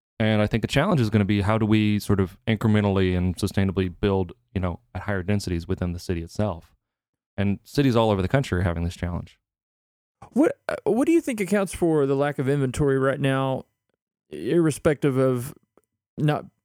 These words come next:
Speaker 2: infill being a problem, but why are people not selling their houses now, the people that do live here and do own property?
Speaker 1: I mean, this is a challenge.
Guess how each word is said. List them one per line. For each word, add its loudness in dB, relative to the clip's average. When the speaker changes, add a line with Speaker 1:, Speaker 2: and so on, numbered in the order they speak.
Speaker 2:
infill 4
being 0
a -4
problem, 0
but 2
why 2
are 2
people 2
not 2
selling 4
their 0
houses 0
now, 0
the 0
people 2
that 4
do 2
live 0
here 0
and -2
do 2
own -4
property? -4
Speaker 1:
I -12
mean, 2
this -4
is -2
a 2
challenge. -2